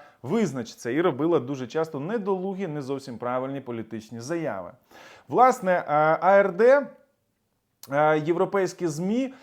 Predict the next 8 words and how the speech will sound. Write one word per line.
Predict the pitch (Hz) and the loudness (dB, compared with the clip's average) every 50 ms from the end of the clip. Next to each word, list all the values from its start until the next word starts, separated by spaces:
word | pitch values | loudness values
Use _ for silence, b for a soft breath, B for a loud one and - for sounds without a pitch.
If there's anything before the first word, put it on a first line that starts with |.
| B B B B | B B B B
е, | 135 151 156 156 | 2 2 2 2
з | 156 - - 170 | 0 -2 -2 -2
їх, | 165 160 165 190 190 - - 156 | -2 -2 -2 -4 -4 -6 -4 -4
е, | 147 165 160 | -2 0 0
європе-, | 160 160 170 170 180 175 180 180 165 143 135 | 0 0 2 2 0 0 0 0 -2 -2 -4
цей | 120 - 135 120 | -4 -4 -4 -4
брюссельський | 117 117 131 143 170 165 - 190 170 147 - - 170 170 | -4 -4 -4 -4 -4 0 2 0 0 0 -2 -2 -2 0
офіс, | 208 254 302 294 - 240 220 214 - | 0 2 0 -2 -2 -4 -6 -6 -8